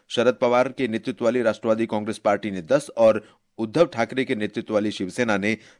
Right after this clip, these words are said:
बीस सीटों पर जीत हासिल की है, अन्य ने बारह सीटें जीती हैं। झारखंड की कुल इक्यासी विधानसभा सीटों में से सत्तारूढ़ इंडिया ब्लॉक में शामिल दलों में से झारखंड मुक्ति मोर्चा को चौंतीस,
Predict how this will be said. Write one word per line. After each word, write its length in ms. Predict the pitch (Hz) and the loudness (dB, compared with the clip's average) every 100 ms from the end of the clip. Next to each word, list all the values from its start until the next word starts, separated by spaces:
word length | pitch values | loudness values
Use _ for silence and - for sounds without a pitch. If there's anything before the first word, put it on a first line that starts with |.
| 87 | -4
बीस 280 | 107 104 98 | -2 -2 -4
सीटों 200 | 107 98 | -6 -6
पर 160 | 92 92 | -4 -6
जीत 260 | 82 92 87 | -4 -6 -6
हासिल 260 | 90 120 | -6 -6
की 180 | 110 117 | -4 0
है, 180 | 120 139 - _ | 2 0 -4 _
अन्य 220 | 104 98 | -4 -2
ने 200 | 95 95 - - | -2 -4 -6 -8
बारह 340 | 90 95 98 98 | -2 0 -2 -6
सीटें 340 | - 85 85 | -8 -8 -8
जीती 240 | 78 95 76 | -8 -8 -10
हैं। 220 | 69 64 _ _ _ - | -14 -16 _ _ _ -4
झारखंड 380 | 120 156 196 196 | 2 2 2 -4
की 140 | 208 | -2
कुल 240 | 202 170 | 2 2
इक्यासी 540 | 139 - 143 135 170 160 | 2 2 2 2 0 0
विधानसभा 560 | 113 113 120 117 113 | 0 -4 -4 -4 -4
सीटों 340 | 117 - 107 120 | -4 -4 -4 -2
में 120 | 117 | -2
से 240 | 110 127 123 - _ | 0 0 0 -6 _
सत्तारूढ़ 600 | - 107 107 104 110 123 | -2 0 2 2 2 0
इंडिया 420 | 117 110 101 101 | -2 -4 0 0
ब्लॉक 340 | 87 101 107 107 | 2 0 -2 -4
में 80 | |
शामिल 340 | 98 98 95 90 | -6 -4 -4 -4
दलों 260 | - 113 | -4 -4
में 100 | 113 | -4
से 200 | 110 131 | -4 -4
झारखंड 540 | 107 98 95 101 101 95 | -4 -4 -6 -6 -8 -8
मुक्ति 240 | 90 - | -8 -8
मोर्चा 340 | 95 98 - 113 | -6 -6 -4 -6
को 180 | - | -6
चौंतीस, 520 | 101 127 127 160 196 | -6 -4 -4 -4 -6